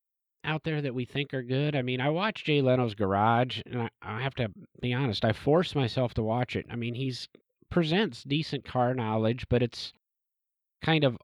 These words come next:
over-the-top sensationalism because he's gotta be Jay Leno, over-the-top sensationalism. He does provide some pretty good information in that show and shows you some interesting things.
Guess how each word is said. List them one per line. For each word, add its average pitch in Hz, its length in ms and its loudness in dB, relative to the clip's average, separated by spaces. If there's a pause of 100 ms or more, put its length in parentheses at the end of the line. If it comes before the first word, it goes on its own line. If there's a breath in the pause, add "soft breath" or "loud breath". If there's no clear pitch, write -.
over-the-top 123 680 2
sensationalism 117 920 0
because 107 260 -2
he's 113 160 -4
gotta 101 220 0
be 98 160 -2 (320)
Jay 104 200 0
Leno, 101 400 2
over-the-top 98 580 0
sensationalism. 85 920 -4 (560)
He 147 200 0
does 147 200 4
provide 107 440 2
some 104 100 -8
pretty 104 220 0
good 101 220 0
information 101 640 -2
in 98 100 -4
that 95 220 -6
show 101 520 0
and 95 160 -2
shows 98 320 0
you 101 100 -2
some 98 200 -6
interesting 95 640 -2
things. 92 580 -6